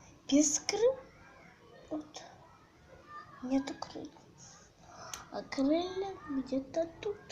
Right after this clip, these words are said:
Давайте поищем. О, ой. Нашла крылья. И зараз я складу. Вот так берётся наша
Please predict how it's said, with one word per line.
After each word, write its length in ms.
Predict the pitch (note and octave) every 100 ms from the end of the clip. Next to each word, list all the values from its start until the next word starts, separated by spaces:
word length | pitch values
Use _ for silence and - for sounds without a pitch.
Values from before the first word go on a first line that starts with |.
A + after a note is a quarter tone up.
| - - - -
Давайте 380 | C4 C#4+ E4 D#4+
поищем. 720 | - D4 B3 B3 - C#4 C4 - - - - - - - - - - - - - - - - - - - -
О, 280 | D#4 A3+ - - - - -
ой. 240 | C4 - - - - - - - - - - - - - - - - - - - -
Нашла 840 | C4 C4+ B3 C4+ - D#4+ D4 E4+ - -
крылья. 640 | D4 - - C4 B3 - - - - - - - -
И 60 | C4
зараз 500 | C4+ E4+ F4+ E4 -
я 220 | B3+ C#4+ - - - -
складу. 580 | - - C4 C4 - - - - - - - - - - - - _ - - - -
Вот 220 | C#4+ -
так 260 | - - -
берётся 460 | A#3+ A#3 G#3+ - -
наша 440 | A3+ G#3+ - -